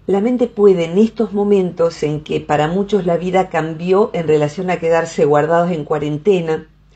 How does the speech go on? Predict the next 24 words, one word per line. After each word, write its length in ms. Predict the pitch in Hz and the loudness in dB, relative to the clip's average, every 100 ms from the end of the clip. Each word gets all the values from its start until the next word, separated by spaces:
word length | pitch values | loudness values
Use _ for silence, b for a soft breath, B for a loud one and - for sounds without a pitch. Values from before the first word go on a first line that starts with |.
| B B B | B B B
funcionar 720 | - 196 185 202 196 220 247 - | -4 -4 0 0 2 2 2 -2
como 320 | 190 175 185 | -6 -2 0
una 180 | 208 208 | 0 -2
esponja 760 | 180 - 202 180 - 156 151 - | -2 0 0 0 -4 -6 -6 -8
de 120 | 147 | -6
información. 920 | 156 - 151 151 147 - 160 143 135 135 _ _ B B B B B _ | -6 -2 -2 0 -4 -2 0 0 -2 -12 _ _ B B B B B _
Eh, 420 | 175 165 160 160 - | 0 4 4 0 -4
y 440 | 180 175 170 160 - _ | -8 -6 -6 -8 -12 _
esa 320 | 233 233 240 | 0 2 0
información 1040 | 214 208 190 180 175 - 240 190 190 226 - _ _ | 0 0 -4 -2 -4 -4 0 2 0 -6 -14 _ _
es 180 | - 190 | -2 0
l-, 380 | 202 202 180 208 | 2 2 2 -2
en 500 | - 165 160 165 156 - | -4 -6 -6 -6 -6 -8
gran 340 | 156 202 233 | 2 2 4
medida 560 | 233 190 175 156 175 - b b b _ | 0 0 0 0 0 -6 b b b _
algo 280 | 220 226 220 | 2 2 2
que 100 | 196 | -2
va 140 | 190 | -2
rellenando 960 | 202 196 180 170 180 247 226 170 165 180 | -2 -2 -4 -4 -2 -2 -2 0 2 0
los 260 | 185 170 165 | -2 -2 -2
huecos 480 | 185 220 220 233 208 | 2 2 4 0 0
de 160 | 170 160 | 0 2
la 140 | 151 | 2
incertidumbre. 1000 | 156 151 175 151 160 143 139 135 - - | 0 -2 -4 -4 -2 -2 -2 -4 -6 -10